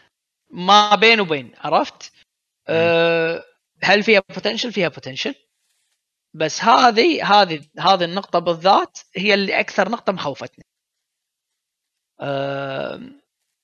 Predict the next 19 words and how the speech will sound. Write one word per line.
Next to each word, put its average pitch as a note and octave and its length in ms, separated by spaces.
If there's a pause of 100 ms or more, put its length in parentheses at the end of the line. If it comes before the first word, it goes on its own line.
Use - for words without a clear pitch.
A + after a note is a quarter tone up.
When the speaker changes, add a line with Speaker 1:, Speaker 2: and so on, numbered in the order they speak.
(100)
Speaker 1:
و-، F#3 600
وهم G#3+ 200
من A#3+ 140
شغلة A#3+ 260
ثانية F#3 360
الحين G#3 260
مثلًا، G#3 420 (560)
آه، D3 420 (520)
شو G#3+ 140
يسمونه؟ G#3 520 (280)
آه، D3 500 (180)
مثل G3 140
ما A3 100
قلت G3 180
لك - 80
هم D#3+ 60
مركزين F3 380
باثنين G3+ 280
باثنين. F3 360